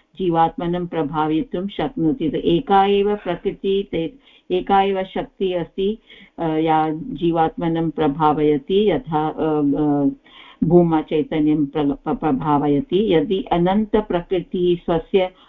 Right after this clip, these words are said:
अनन्तगुणप्रभावेण प्रत्येकं जीवात्मनं गुणान्वितं करोति, तर्हि जीवात्मना मुक्ति अर्थम् अनन्तप्रकृतेः विरोधे युद्धं कृत्वा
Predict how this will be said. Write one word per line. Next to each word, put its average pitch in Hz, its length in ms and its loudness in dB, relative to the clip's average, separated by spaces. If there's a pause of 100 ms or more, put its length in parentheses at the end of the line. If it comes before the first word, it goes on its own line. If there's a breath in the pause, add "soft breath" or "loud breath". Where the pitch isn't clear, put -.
(180 loud breath)
अनन्तगुणप्रभावेण 175 1700 0
प्रत्येकं 196 680 -2
जीवात्मनं 160 800 -2 (380 soft breath)
गुणान्वितं 175 680 0
करोति, 156 640 -2
तर्हि 165 300 0
जीवात्मना 165 1080 0 (460 loud breath)
मुक्ति 196 440 2
अर्थम् 170 500 -4
अनन्तप्रकृतेः 170 1200 -2
विरोधे 156 460 2
युद्धं 160 520 0
कृत्वा 143 600 0